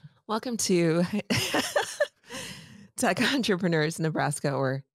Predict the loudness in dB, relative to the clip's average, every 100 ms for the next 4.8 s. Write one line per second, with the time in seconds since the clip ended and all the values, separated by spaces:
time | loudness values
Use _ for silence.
0 | _ -10 -4 -2 -2 -4 _ _ _ 0
1 | 2 2 2 2 4 2 2 0 2 0
2 | 2 0 0 -4 -4 -6 -4 -4 -2 -2
3 | -2 -4 -6 -4 -4 -4 -4 -2 -2 0
4 | -2 0 -2 -2 -2 -2 -2